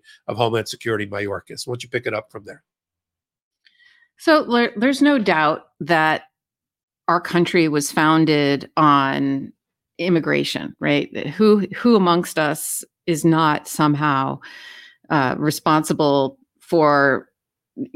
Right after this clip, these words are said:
Speaker 2: who can't thank their, their, their immigrant great-grandparents or grandparents for risking everything, coming to this country and starting a new life, right? That, that's, we have the, the Statute of Liberty, even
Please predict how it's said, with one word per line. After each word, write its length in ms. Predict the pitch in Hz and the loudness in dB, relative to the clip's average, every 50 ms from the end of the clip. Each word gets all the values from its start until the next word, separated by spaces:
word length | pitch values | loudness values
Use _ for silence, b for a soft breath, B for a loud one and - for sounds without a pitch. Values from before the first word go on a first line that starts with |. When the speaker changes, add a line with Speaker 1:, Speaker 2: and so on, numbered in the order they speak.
| - - - - 190 | -10 -4 -2 -2 0
Speaker 2:
who 160 | 185 202 214 | 2 2 2
can't 340 | 196 - - 220 - - - | 2 2 0 0 0 0 0
thank 400 | - 190 180 170 165 165 - - - | 0 2 2 2 0 -2 -6 -12 -10
their, 460 | 180 156 170 165 165 160 160 160 156 - | -2 0 2 4 4 4 2 0 -2 -6
their, 420 | - 160 160 156 151 147 147 147 - _ _ _ _ _ _ | -2 0 2 2 2 2 0 -4 -8 _ _ _ _ _ _
their 300 | 165 151 165 156 151 151 | -4 0 2 4 4 2
immigrant 720 | - - 190 190 190 175 151 165 165 160 156 151 147 - - B B B B B B B B B B - 180 | 4 4 4 4 4 4 4 4 4 4 4 4 2 0 -6 B B B B B B B B B B -10 -2
great-grandparents 880 | 170 180 185 180 165 165 170 170 170 156 202 185 160 151 156 151 - | 0 2 2 2 2 2 2 4 2 2 2 2 2 2 2 2 0
or 80 | 160 143 | -2 -2
grandparents 1000 | 135 160 165 160 160 151 185 180 160 147 147 143 147 - - - - - - - - | 0 2 2 2 2 0 0 -2 0 0 0 0 -2 -4 -6 -8 -10 -10 -12 -14 -18
for 760 | - - - - 175 165 151 156 160 156 156 156 156 156 151 | -20 -14 -6 -2 0 0 2 2 2 2 2 2 0 -2 -2
risking 440 | 131 165 180 180 - - 190 170 160 | 0 0 0 0 0 0 2 2 2
everything, 360 | 160 143 165 160 - 156 156 | 2 2 0 0 2 2 0
coming 280 | 147 151 160 151 151 151 | 2 2 2 4 4 2
to 100 | 151 156 | 0 -2
this 180 | 143 156 147 - | -4 -6 -8 -6
country 800 | - 160 151 147 - - 165 156 151 147 147 143 143 143 - - | -4 -2 -2 -2 -2 -2 -2 0 2 2 2 0 0 -2 -4 -4
and 800 | 151 147 147 143 139 139 139 143 139 143 139 139 143 151 294 - _ | -2 0 0 0 -2 -2 -4 -4 -4 -4 -4 -4 -4 -6 -6 -10 _
starting 400 | - - - 147 143 139 139 147 | -10 -4 -2 -2 0 0 0 0
a 20 | 147 | 0
new 180 | 143 139 139 | 0 0 0
life, 320 | 143 143 - - - - - | 0 -2 -2 -4 -6 -6 -2
right? 200 | 147 151 147 - | -2 -2 0 0
That, 220 | 165 165 - - | -2 -4 -2 0
that's, 300 | - 185 190 190 - - B B B B B B B B B _ | 0 0 0 0 -4 -12 B B B B B B B B B _
we 120 | 165 170 | 2 4
have 140 | 170 156 143 | 4 4 4
the, 200 | 143 156 143 135 - _ _ | 2 2 2 2 0 _ _
the 140 | - 160 147 | -2 -2 -2
Statute 400 | - - 175 160 156 - 147 151 | 0 0 0 0 0 -2 -4 0
of 80 | 147 | 2
Liberty, 880 | 185 240 233 226 220 220 - 233 214 202 196 190 190 190 190 180 - - _ | 2 4 4 4 2 2 4 4 6 6 6 6 6 6 4 2 0 -6 _
even 640 | - 185 180 175 185 175 170 165 165 160 170 - | 2 2 4 6 6 6 6 6 4 2 0 -4